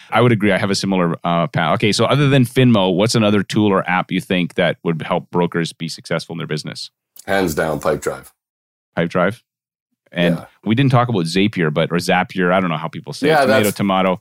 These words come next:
Speaker 2: Yeah, Zapier is what, yeah.
Speaker 1: That's an app that I discovered a few years ago, and it, I was like, "That is a genius product." And
Speaker 2: I agree, 'cause it's really easy for people that are non-technical to be able to do stuff with it. But,
Speaker 1: Yeah.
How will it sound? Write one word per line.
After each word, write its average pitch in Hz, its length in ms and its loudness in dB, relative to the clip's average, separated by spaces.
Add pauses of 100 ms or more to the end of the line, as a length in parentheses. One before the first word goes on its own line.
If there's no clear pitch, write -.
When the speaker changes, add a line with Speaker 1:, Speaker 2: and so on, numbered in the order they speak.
Speaker 2:
Yeah, 107 260 2
Zapier 110 600 2
is 98 120 0
what, 98 200 2
yeah. 95 260 2
Speaker 1:
That's 110 260 0
an 117 140 0
app 95 280 -2
that 92 140 0
I 85 260 0
discovered 92 360 -2
a - 20 -6
few 95 140 -6
years 87 220 0
ago, 82 280 0
and 80 80 0
it, 90 180 0
I 101 120 2
was 90 180 0
like, 73 180 -4 (100)
"That 98 220 2
is 85 120 -2
a 78 80 -8
genius 80 500 -4 (240)
product." 71 440 -6 (360)
And 87 160 -2
Speaker 2:
I 180 80 6
agree, 139 340 2
'cause 107 120 -2
it's 117 160 0
really 160 280 4
easy 139 400 4
for 110 140 0
people 120 420 2
that 110 100 4
are 104 80 4
non-technical 107 880 2
to 95 80 -2
be 101 140 2
able 98 200 4
to 92 100 -2
do 95 380 2
stuff - 460 0
with 90 300 0
it. - 180 -10 (140)
But, 87 260 0
Speaker 1:
Yeah. 71 120 0